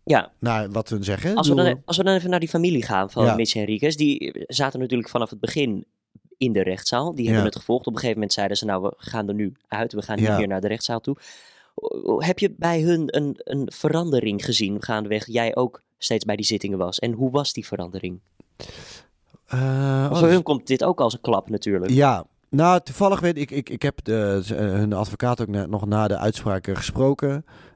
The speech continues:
Speaker 2: En, eh, ook daarover gehad. En, eh, ze hadden één doel. En dat is, wij gaan hier, eh, waardig zitten. En wij gaan dit waardig afsluiten. Dus
Speaker 1: Ja.
Speaker 2: een bepaalde emotie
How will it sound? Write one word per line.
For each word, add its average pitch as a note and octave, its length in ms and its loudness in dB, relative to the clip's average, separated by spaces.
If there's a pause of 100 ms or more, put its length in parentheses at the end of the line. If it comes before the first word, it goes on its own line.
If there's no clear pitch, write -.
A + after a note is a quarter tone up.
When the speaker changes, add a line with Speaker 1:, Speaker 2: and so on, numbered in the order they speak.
(120)
Speaker 2:
En, G2+ 420 -2
eh, A#1 600 -6
ook B2+ 280 2
daarover C3+ 460 2
gehad. B2 360 0
En, G2+ 320 -2 (640)
eh, - 120 -10
ze B2+ 120 0
hadden B2 220 2
één F#3 260 2
doel. G#3+ 480 2
En A#2 180 -4
dat C3+ 200 0
is, A#2 140 -10
wij B2 180 2
gaan C3+ 240 -4
hier, B2 460 0
eh, A#1+ 580 -8
waardig B2+ 400 2
zitten. F3+ 420 -2
En B2 100 -4
wij B2 120 2
gaan B2 200 -2
dit A2+ 260 -4
waardig A#2+ 340 0
afsluiten. F2 640 -4
Dus G#2+ 140 0
Speaker 1:
Ja. A#2 120 4
Speaker 2:
een A2 60 6
bepaalde D3 380 2
emotie C3 800 0